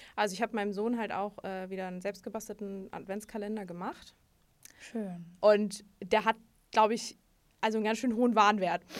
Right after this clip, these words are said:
Speaker 1: So. <laughs> Weil man dann halt irgendwie, also dann natürlich irgendwie so ein bisschen Süßigkeiten und dann immer so ein paar Kleinigkeiten, ne? Ähm,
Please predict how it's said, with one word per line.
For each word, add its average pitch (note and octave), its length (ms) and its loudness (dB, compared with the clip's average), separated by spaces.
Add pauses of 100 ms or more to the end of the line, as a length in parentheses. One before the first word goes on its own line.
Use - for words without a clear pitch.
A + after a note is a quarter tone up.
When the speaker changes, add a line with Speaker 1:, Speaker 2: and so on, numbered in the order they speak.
(240)
Speaker 1:
So. C4 200 10
<laughs> - 1400 6
Weil B3 160 8
man B3 180 10
dann A#3+ 160 8
halt B3 140 6
irgendwie, A3+ 460 0
also G#3 180 2
dann G3 240 0
natürlich G3 340 -4
irgendwie F3 200 -8
so E3 60 -12
ein - 20 -14
bisschen F3+ 240 -10
Süßigkeiten G#3 680 -4
und F3+ 100 -6
dann F3 140 -4
immer F3+ 200 -6
so F3 60 -10
ein E3 40 -12
paar D#3 160 -8
Kleinigkeiten, G#3 800 -4
ne? G3+ 340 -6
Ähm, F#3 240 -6